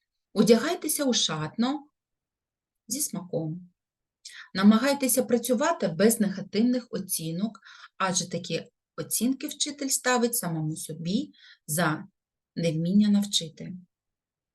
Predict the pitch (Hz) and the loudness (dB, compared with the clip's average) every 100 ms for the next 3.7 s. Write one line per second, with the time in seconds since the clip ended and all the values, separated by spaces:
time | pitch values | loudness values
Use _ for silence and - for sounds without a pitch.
0 | _ - 240 214 240 277 294 294 214 208 | _ 0 2 4 2 2 0 4 4 4
1 | 220 247 - 190 160 165 196 202 - 202 | 4 2 -2 -4 -6 -2 -2 -2 0 2
2 | 202 190 180 160 156 160 180 226 220 - | 4 4 4 2 0 -2 -2 -2 -2 -2
3 | 233 196 156 139 - - | 0 0 0 -6 -8 -8